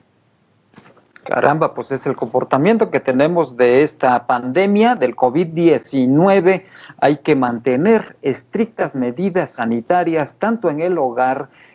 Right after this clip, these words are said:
y sobre todo también externamente cuando salgamos, cuando tengamos que ir a, a hacer alguna operación, alguna función, alguna actividad fuera de casa, hay que extremar las medidas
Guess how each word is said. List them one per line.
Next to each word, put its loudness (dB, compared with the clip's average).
y 2
sobre -2
todo -4
también -2
externamente -4
cuando -4
salgamos, -4
cuando -2
tengamos -4
que 0
ir 2
a, -4
a 0
hacer -4
alguna -2
operación, -2
alguna 0
función, -4
alguna -2
actividad -2
fuera -2
de -6
casa, -4
hay -2
que -4
extremar -4
las 0
medidas -2